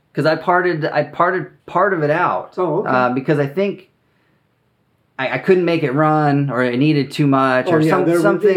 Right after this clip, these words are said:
Speaker 2: it, it
Speaker 1: was
Speaker 2: was, I, I paid Bill Snyder,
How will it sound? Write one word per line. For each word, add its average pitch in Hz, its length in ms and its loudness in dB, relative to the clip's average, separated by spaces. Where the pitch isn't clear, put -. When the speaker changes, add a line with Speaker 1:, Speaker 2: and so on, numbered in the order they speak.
Speaker 2:
it, 165 40 2
it - 20 2
Speaker 1:
was 147 160 2
Speaker 2:
was, 147 220 -2
I, - 140 -12
I 214 160 0
paid 175 440 2
Bill 175 240 2
Snyder, 180 640 -4